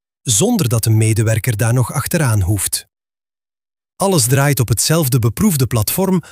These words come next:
als onze standaardfuncties. Eenvoudige configuraties zitten vaak gewoon inbegrepen. Uitgebreider werken met koppelingen kent een eenmalige setup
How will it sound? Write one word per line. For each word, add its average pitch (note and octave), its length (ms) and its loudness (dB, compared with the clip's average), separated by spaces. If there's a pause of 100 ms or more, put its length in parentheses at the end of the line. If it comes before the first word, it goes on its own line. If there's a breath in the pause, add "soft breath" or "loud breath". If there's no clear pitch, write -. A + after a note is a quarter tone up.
als - 220 0
onze B2 240 2
standaardfuncties. A2 1200 0 (760)
Eenvoudige A#2+ 680 2
configuraties C#3 1000 0 (120)
zitten F3+ 280 0
vaak E3 300 0
gewoon D3+ 340 2
inbegrepen. A#2+ 840 0 (720)
Uitgebreider A2+ 720 0
werken D3 260 0
met G#2 160 0
koppelingen C#3 560 0 (180)
kent E3+ 220 0
een C#3+ 120 2
eenmalige E3 640 0
setup D3+ 460 -2